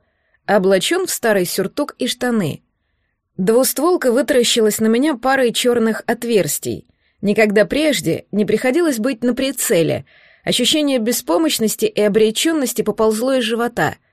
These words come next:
Колени подкосились. Лишь усилием воли не дала себе рухнуть в пыль. Из избы пахнуло свежим хлебом и пирогами. В груди шевельнулась надежда, но тут же потухла,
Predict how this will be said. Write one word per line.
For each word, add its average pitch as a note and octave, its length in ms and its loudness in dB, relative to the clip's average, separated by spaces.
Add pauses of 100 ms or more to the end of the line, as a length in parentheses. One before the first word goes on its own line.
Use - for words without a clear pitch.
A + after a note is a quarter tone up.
(160)
Колени C4 360 4
подкосились. A#3 880 -4 (480)
Лишь B3+ 220 2
усилием C4+ 440 0
воли D#4+ 220 2
не A#3+ 160 2
дала A3 240 2
себе A#3 380 -2
рухнуть - 420 -4
в - 60 -20
пыль. D3 360 -2 (640)
Из G3 160 0
избы D4 440 2 (120)
пахнуло C#4 400 0
свежим B3+ 380 -2
хлебом B3+ 360 -2
и - 160 -8
пирогами. G#3 720 0 (460)
В F#3+ 140 -4
груди A#3+ 360 4
шевельнулась A3 560 2
надежда, G#3+ 600 0 (400)
но B3 160 -2
тут F4+ 160 0
же D4+ 100 0
потухла, F3+ 640 -4